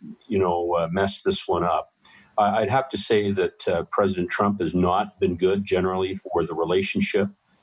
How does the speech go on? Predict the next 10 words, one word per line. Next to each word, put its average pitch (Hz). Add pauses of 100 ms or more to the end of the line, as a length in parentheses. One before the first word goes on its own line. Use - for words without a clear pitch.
(240)
uh, 80 (600)
uh, 92
for 92
Canada. 104 (440)
I -
mean, 85
eighty 113
percent 104
of 85
our, 85